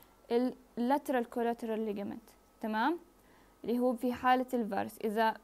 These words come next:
في عندي تير باللاترال كولاترال ليجمنت رح يصير عنده وجع، راح يصير في هايبرلاكسيتي.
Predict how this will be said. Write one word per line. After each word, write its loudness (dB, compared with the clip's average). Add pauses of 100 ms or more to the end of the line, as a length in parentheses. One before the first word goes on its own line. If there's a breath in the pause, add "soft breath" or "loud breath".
(140)
في 0
عندي 2
تير -2
باللاترال -2
كولاترال -2
ليجمنت -2
رح -12
يصير -2
عنده 0
وجع، -2 (600 soft breath)
راح 2
يصير -2
في -2
هايبرلاكسيتي. -4